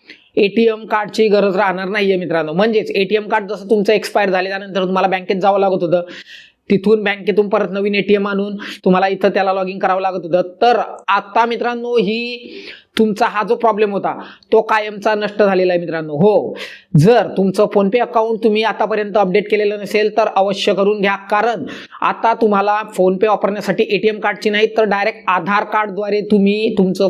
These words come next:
PhonePe अकाउंट वापरू शकता मित्रांनो. हो, आता आधार कार्डद्वारे हेच तुमचं PhonePe अकाउंट log in होणार आहे आणि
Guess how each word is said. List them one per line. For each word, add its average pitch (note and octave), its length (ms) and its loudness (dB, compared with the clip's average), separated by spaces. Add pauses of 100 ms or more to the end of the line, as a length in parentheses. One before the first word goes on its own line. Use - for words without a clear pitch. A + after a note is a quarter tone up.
PhonePe F#3 320 0
अकाउंट F#3+ 420 -2
वापरू F3+ 420 2
शकता F#3+ 360 -4
मित्रांनो. D3 320 -6 (340)
हो, - 460 0 (240)
आता G3 240 -2
आधार G3+ 460 -2
कार्डद्वारे A3 480 0
हेच G#3+ 320 -4
तुमचं A3 440 2 (640)
PhonePe G3 360 2
अकाउंट G#3 460 0
log F#3+ 280 2
in A#3+ 60 -8
होणार F#3+ 260 -6
आहे D#3+ 140 -2
आणि G#3 600 -2